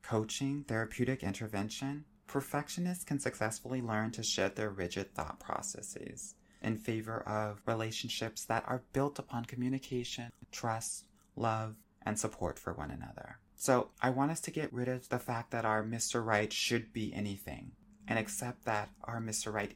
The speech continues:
is whatever he is. I want to make sure that you're thinking that your Mister Right is not a trophy,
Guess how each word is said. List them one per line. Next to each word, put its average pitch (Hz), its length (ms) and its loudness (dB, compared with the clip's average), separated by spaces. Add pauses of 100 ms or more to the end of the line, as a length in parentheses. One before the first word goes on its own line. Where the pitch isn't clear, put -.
is 98 640 2 (400)
whatever 95 360 -2
he 90 220 -8
is. - 440 -10 (400)
I 117 120 2
want 131 180 2
to 175 60 2
make 170 160 0
sure 135 260 4
that 120 280 2 (100)
you're 123 180 2
thinking 117 320 -6
that 107 180 -2
your 107 100 -4
Mister 110 360 -2
Right 107 340 0
is 101 160 -2
not 98 320 4
a 98 60 -2
trophy, - 600 -4